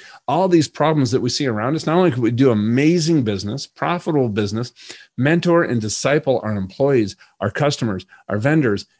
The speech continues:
and everybody in our whole ecosystem, we can also do good through doing good business and having this eternal impact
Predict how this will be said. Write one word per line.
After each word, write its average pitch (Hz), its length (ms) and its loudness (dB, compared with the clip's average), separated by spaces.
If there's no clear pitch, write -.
and 127 200 -2
everybody 156 500 2
in 131 100 0
our 110 140 -2
whole 165 360 2
ecosystem, 104 840 -6
we 151 160 2
can 135 220 -2
also 131 680 0
do 127 240 0
good 147 420 2
through 151 360 0
doing 123 480 -4
good 113 260 -4
business 110 760 -8
and 139 160 0
having 131 280 -2
this 107 200 -6
eternal 170 680 0
impact 120 560 -4